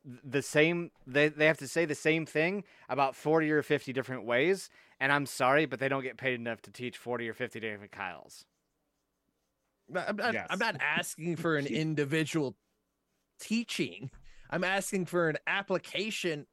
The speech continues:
Speaker 2: of why I gotta learn this. <laughs>
Speaker 1: 'Cause otherwise you can't function in society.
Speaker 3: It's also not like, that's an example of a thing, but it's not the only reason you get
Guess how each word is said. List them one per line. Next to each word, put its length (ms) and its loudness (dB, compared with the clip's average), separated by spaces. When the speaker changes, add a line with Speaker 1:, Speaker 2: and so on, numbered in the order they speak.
Speaker 2:
of 220 0
why 280 0
I 80 0
gotta 240 -2
learn 400 0
this. 360 -12
<laughs> 60 -12
Speaker 1:
'Cause 200 -6
otherwise 400 -2
you 80 -10
can't 280 -8
function 360 -8
in 120 -8
society. 800 -6
Speaker 3:
It's 340 -4
also 420 4
not 300 2
like, 300 -2
that's 360 2
an 160 2
example 640 -2
of 160 -2
a 140 -2
thing, 240 -4
but 80 -4
it's 160 -4
not 200 0
the 180 -2
only 400 0
reason 680 -4
you 160 -4
get 260 0